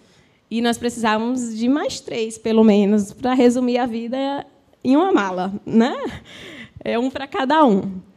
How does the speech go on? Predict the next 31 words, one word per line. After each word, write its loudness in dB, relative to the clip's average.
E, -4
e -2
aí 2
eu 4
falei -2
pra 0
Emanuel, 0
"Vamos -4
comprar -2
mala 0
hoje?" 6
Aí, -8
"Vamos." -8
Saímos, -4
fomos -4
comprar -6
as -4
malas, -6
seriam -6
três. -4
Nós -6
chegamos -2
n-, -6
na -2
loja 2
e -2
tava, -4
tava -4
um -8
valor -2
razoável, -4